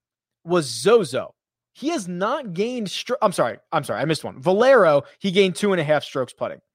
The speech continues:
He has gained strokes putting once this calendar year. I don't know why we, li-,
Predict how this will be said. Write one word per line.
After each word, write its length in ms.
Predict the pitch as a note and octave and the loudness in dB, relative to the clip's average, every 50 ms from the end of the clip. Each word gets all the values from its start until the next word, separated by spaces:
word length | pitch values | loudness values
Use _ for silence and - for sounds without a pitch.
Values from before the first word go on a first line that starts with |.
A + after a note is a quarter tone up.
| _ _ _ _ _ _ _ _ _ _ _ _ _ | _ _ _ _ _ _ _ _ _ _ _ _ _
He 160 | - - A#3+ C#4+ | -10 -4 0 2
has 180 | D4 A3 F3 | 2 2 0
gained 400 | D3+ C#3 G3 A3+ C4+ D4+ D4 G#3+ | -2 -2 -2 0 0 -2 -6 -6
strokes 320 | - - C4 B3+ B3 F#3 - | -6 -2 2 2 2 2 0
putting 460 | - A3+ A3 G#3 F3+ D#3+ D3+ C#3 - _ _ _ _ _ | 0 2 4 4 4 2 -2 -6 -10 _ _ _ _ _
once 520 | - C3 C3 C#3 E3+ G3+ A3+ B3+ G#3+ - - | -18 -16 -8 -2 0 2 2 0 -2 -6 -8
this 240 | F#3+ G3 F#3+ G3 - | -6 -6 -8 -8 -8
calendar 500 | - E3+ E3 E3+ E3+ D#3+ D3+ D3+ C3+ A#2+ | -8 -6 -4 -4 -4 -4 -4 -4 -6 -6
year. 300 | A2+ A#2 G#2+ D2 - _ _ _ _ _ _ _ _ _ _ _ _ _ _ _ _ _ _ _ _ _ _ _ _ _ _ _ - | -8 -10 -12 -14 -14 _ _ _ _ _ _ _ _ _ _ _ _ _ _ _ _ _ _ _ _ _ _ _ _ _ _ _ -6
I 180 | - C#3 F3 G#3+ | 0 2 4 6
don't 200 | B3 B3 A#3+ A#3 | 6 6 6 6
know 120 | A3+ G#3+ | 6 6
why 680 | G3 F#3+ F3+ F3+ F3+ F3 F3 F3+ F3+ F3 E3+ D#3+ E3 E3+ | 6 6 6 8 8 8 6 6 6 4 4 2 0 -2
we, 280 | - F#3+ E3+ F#3 F#3 G3 | -4 -6 -4 -4 -4 -4
li-, 220 | - F#3+ F#3 F3+ | -4 -2 -2 -2